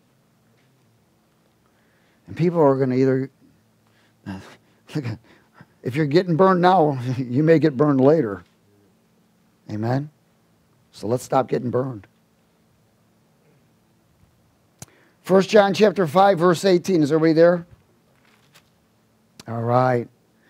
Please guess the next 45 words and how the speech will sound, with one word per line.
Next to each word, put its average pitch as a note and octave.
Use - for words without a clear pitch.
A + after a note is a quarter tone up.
"We F#3
know G#3
that G#3
whoever G3+
has F3+
been F3
born G3
of F3
God F3+
does D#3
not F3
sin." E3+
That D3
doesn't F#3
mean G#3
you F#3+
don't F#3+
make F#3
a F#3+
mistake, E3+
but E3
sin F#3+
doesn't E3+
reign. D#3+
Amen. D3
You F#3+
de-, F3+
in G3
fact, A3+
you E4
desire A#3+
not B3
to F3
sin. A#2
You C4
do C4
everything C#4
you C#4+
can C4+
not D4
to D4
sin. E3+
You B3+
hate D#4
evil D#3+